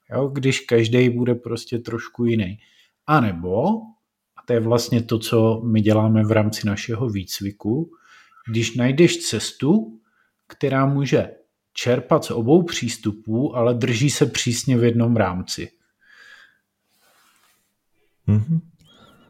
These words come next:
Speaker 2: A tohle je za mě hodně funkční. Já sám, když jsem udělal takovou reflexi, občas se na to ptají studenti v té naší škole, protože jsem, eh, psychoterapeut, zároveň coach a, eh, ta moje reflexe,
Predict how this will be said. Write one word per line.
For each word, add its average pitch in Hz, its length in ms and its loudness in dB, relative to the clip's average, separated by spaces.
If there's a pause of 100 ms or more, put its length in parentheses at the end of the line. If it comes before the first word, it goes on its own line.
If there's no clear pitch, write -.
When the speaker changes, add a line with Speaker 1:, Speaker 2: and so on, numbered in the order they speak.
(420)
Speaker 2:
A 110 40 -8
tohle 113 260 4
je 131 40 6
za 135 100 4
mě 139 120 4
hodně 131 220 4
funkční. 127 720 -4 (220)
Já 101 160 0
sám, 110 240 0
když 117 160 -2
jsem 117 140 -4
udělal 110 220 6
takovou 113 280 4
reflexi, 110 560 2 (440)
občas - 240 0
se - 100 0
na 101 60 6
to 104 120 0
ptají 101 680 6
studenti 101 380 -4
v - 40 -6
té - 80 -4
naší 104 220 0
škole, 92 460 2 (600)
protože 101 340 -6
jsem, 101 440 -4
eh, 90 180 -2
psychoterapeut, 107 720 2
zároveň 92 420 6
coach 107 580 0
a, 87 340 2 (1400)
eh, 92 580 2 (400)
ta 98 60 4
moje 120 260 6
reflexe, 107 720 2